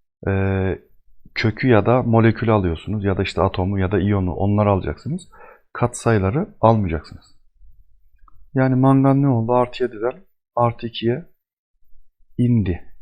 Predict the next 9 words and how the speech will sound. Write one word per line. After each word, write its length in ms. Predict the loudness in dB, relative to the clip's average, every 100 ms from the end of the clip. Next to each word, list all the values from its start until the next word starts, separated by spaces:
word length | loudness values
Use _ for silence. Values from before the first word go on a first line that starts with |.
| -2
İnmiş 540 | 2 2 2 0 -2
dememiz 400 | 0 2 4 2
için 420 | 0 -4 -4 -10 -20 _ _ -16 -4
inmiş 340 | 0 0 2
yerine 220 | 2 2
ne 40 | 0
diyoruz? 240 | 0 -2 -4
İndirgenmiş. 840 | -2 0 0 0 0 -2 -8 -8
Yani 440 | -4 -2 -4 -8